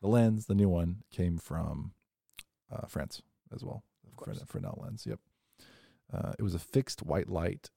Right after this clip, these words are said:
Speaker 1: pattern, and every three minutes displayed a white flash. I believe that's the same to today.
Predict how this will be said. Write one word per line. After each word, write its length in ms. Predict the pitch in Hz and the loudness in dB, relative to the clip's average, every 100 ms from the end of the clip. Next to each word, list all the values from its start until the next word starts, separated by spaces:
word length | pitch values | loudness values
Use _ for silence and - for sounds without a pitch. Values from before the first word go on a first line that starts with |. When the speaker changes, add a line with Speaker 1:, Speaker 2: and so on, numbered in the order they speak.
| _ _ _ _ | _ _ _ _
Speaker 1:
pattern, 440 | - 87 92 98 113 | -2 0 0 -2 -2
and 140 | 101 | -2
every 300 | 110 101 101 | 0 2 2
three 240 | - 107 101 | 2 2 4
minutes 320 | 95 90 - | 4 2 0
displayed 380 | 92 - 92 82 | -6 -2 0 0
a 40 | |
white 280 | 78 85 - | 0 -2 -4
flash. 600 | - - 60 - - - _ _ _ - | -8 -4 -4 -6 -12 -16 _ _ _ -4
I 20 | |
believe 440 | 90 87 110 113 | -2 2 2 0
that's 180 | 101 92 | -2 -6
the 140 | - 90 | -6 -6
same 360 | - 85 82 | -2 0 -2
to 200 | 80 - | -4 -8
today. 420 | - - - 95 | -6 -6 -8 -8